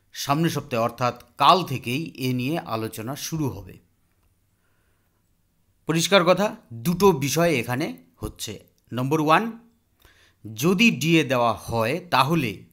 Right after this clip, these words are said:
অর্থ কোথা থেকে আসবে, কত টাকা খরচ হবে, সে সমস্ত হিসেব, এবং যদি সুপ্রিম কোর্টে যাওয়া হয়, তাহলে কি হতে পারে এবং সুপ্রিম কোর্টে কিভাবে যাওয়া হবে, সেই বিষয়ে ভাবনা। আগামীকাল থেকেই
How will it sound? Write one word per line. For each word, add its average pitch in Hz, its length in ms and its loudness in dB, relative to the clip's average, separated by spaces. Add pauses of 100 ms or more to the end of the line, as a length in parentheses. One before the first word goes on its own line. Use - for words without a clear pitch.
(260)
অর্থ 135 240 -2
কোথা 151 280 -6
থেকে 160 220 -4
আসবে, 131 440 -4 (100)
কত 120 200 -6
টাকা 127 260 -2
খরচ 131 440 -8
হবে, 160 220 -8 (520)
সে - 180 -4
সমস্ত 165 380 -2
হিসেব, 147 340 -4 (120)
এবং 120 400 0 (1500)
যদি 214 320 6
সুপ্রিম 170 400 0
কোর্টে 123 280 -4
যাওয়া 110 260 2
হয়, 139 160 -4
তাহলে 131 360 -2
কি 196 240 0
হতে 156 300 4
পারে 143 260 2
এবং 131 240 -4
সুপ্রিম 135 420 -6
কোর্টে 127 240 -6
কিভাবে 113 440 -8
যাওয়া 107 300 -2
হবে, 110 200 -6
সেই 110 240 -8
বিষয়ে 101 280 -10
ভাবনা। 92 460 -14 (640)
আগামীকাল 135 580 -2
থেকেই 160 380 -6